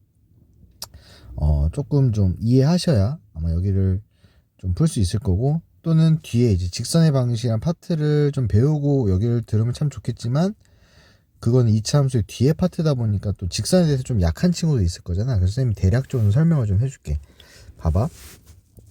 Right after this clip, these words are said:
일단, 어, 간단하게 설명을 해줄게요. 나중에 뒤에 직선의 방식 파트에서 조금 더 이제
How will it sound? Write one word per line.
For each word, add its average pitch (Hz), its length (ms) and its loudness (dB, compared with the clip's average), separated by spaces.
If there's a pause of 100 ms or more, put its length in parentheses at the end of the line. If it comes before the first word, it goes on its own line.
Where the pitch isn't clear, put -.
(920)
일단, 117 600 2
어, 76 600 -6
간단하게 160 480 4
설명을 143 360 0
해줄게요. 101 340 -6
나중에 87 380 0
뒤에 95 180 -4
직선의 110 300 -4
방식 98 220 0
파트에서 101 300 -4
조금 113 300 -4
더 95 100 2
이제 78 320 0